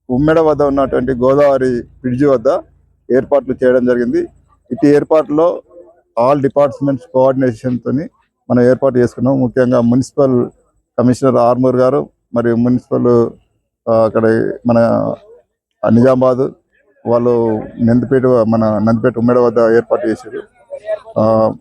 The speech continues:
చక్కని ఏర్పాట్లు చేసి ఫిషరీస్ డిపార్ట్‌మెంట్ అయితేనేమి, ఎలక్ట్రిసిటీ డిపార్ట్‌మెంట్,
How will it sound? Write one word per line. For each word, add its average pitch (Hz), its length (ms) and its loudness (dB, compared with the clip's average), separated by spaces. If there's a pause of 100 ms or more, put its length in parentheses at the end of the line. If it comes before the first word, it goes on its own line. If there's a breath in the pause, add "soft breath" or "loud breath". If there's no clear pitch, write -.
(260)
చక్కని 139 300 -2
ఏర్పాట్లు 135 420 0
చేసి 156 300 -2 (680)
ఫిషరీస్ 127 440 0
డిపార్ట్‌మెంట్ 117 480 0
అయితేనేమి, 117 440 0
ఎలక్ట్రిసిటీ 117 540 -2
డిపార్ట్‌మెంట్, 110 560 -2